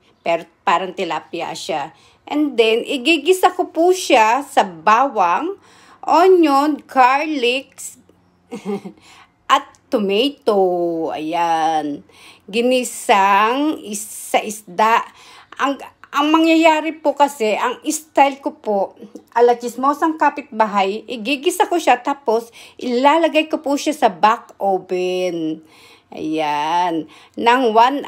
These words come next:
hour. Ayan. Di po ba?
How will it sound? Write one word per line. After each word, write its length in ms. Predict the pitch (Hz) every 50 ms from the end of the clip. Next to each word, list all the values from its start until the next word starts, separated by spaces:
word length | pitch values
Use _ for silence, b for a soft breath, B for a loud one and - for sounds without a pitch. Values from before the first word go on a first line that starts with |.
| -
hour. 560 | - - 214 196 185 190 190 185 160 156 175 160 143 B B B B B _ _ _ _ _ _ _ _ _ _ b b b b b b b b b b - _
Ayan. 580 | - - - - - - - 127 127 - 165 - _ _ _ _ _ _ _ _ _ _ _ _ _ _ _ _ _ _ _ _ _ b b b b b
Di 100 | 214 180
po 160 | 180 - 208 185
ba? 400 | 185 - 160 151 165 175 196